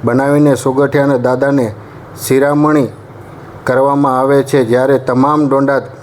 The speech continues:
માલધારી પરિવાર લોકો એક જ જગ્યાએ બેસીને ખીરની પ્રસાદી ગ્રહણ કરે છે. પશુપાલકો આજથી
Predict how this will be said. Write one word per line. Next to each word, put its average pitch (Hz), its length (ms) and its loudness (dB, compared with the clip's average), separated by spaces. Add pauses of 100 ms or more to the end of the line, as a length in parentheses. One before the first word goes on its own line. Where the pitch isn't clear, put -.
(240)
માલધારી 131 500 0
પરિવાર 135 440 2
લોકો 127 400 0
એક 131 240 0
જ 139 140 -2
જગ્યાએ 131 380 2
બેસીને 127 640 2 (640)
ખીરની 139 380 2
પ્રસાદી 131 560 0
ગ્રહણ 123 360 0
કરે 131 300 2
છે. 131 140 0
પશુપાલકો 135 840 0
આજથી 131 600 0